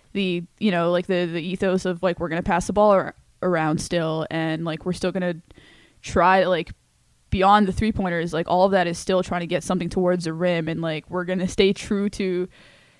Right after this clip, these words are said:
you know, like, we're, we're gonna try to please the basketball gods. We're always gonna try to please the basketball gods in every instance. Like, we are gonna try to be creative.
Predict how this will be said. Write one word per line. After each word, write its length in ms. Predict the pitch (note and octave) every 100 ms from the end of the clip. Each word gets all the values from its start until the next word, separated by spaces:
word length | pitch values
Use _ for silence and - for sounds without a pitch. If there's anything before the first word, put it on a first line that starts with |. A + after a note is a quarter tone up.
| _
you 80 | G#3
know, 340 | F#3+ F3+ F3+ F3
like, 220 | F#3 F#3
we're, 220 | G#3+ A3+
we're 120 | A#3
gonna 120 | A#3+ A#3
try 200 | C#4+ C4
to 60 |
please 300 | A#3+ B3+ A3+ G3
the 80 |
basketball 520 | F#3+ D#3+ F3+ - - -
gods. 340 | - - G3
We're 80 | G#3
always 180 | A#3 A#3+
gonna 140 | A#3+
try 140 | A#3+ G#3
to 80 | -
please 200 | E3 E3+
the 60 |
basketball 400 | F3 - - D3+
gods 240 | D3+ C3 F3+
in 100 | -
every 280 | F#3+ E3
instance. 420 | D3 D#3 C#3 D3 -
Like, 140 | D3
we 160 | F#3 E3+
are 80 | E3+
gonna 280 | E3+ D#3 D3+
try 240 | - E3
to 80 | E3+
be 100 | E3+
creative. 560 | - G3 A3 G3+ -